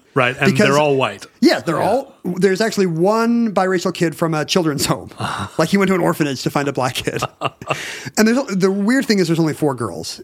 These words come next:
Speaker 2: And, uh, really, it's because he thought he, he wanted to deal with the
Speaker 1: Yes, the future ruling class.
Speaker 2: the workers of tomorrow, the occupations of tomorrow.
Speaker 1: What you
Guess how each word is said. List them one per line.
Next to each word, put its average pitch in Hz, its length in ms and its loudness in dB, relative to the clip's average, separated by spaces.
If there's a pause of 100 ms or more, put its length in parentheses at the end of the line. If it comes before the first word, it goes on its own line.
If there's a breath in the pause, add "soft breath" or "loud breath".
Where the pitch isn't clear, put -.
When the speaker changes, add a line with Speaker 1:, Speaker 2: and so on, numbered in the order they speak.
Speaker 2:
And, 147 460 -2 (140)
uh, 135 540 -2 (680)
really, 202 340 2
it's 170 100 -2
because 165 280 -2
he 180 120 -2
thought 147 200 -2
he, 160 200 0
he - 180 -2
wanted 156 260 0
to 156 60 -4
deal 143 220 0
with 143 180 -4
the 151 360 0
Speaker 1:
Yes, 135 300 -2
the 147 80 0
future 160 340 -2
ruling 180 420 2
class. - 400 -2
Speaker 2:
the 233 100 4
workers 233 420 0
of 190 100 2
tomorrow, 160 220 -2
the 170 140 2
occupations 175 760 2
of 151 80 -2
tomorrow. 180 460 0
Speaker 1:
What 175 100 -6
you 101 140 -6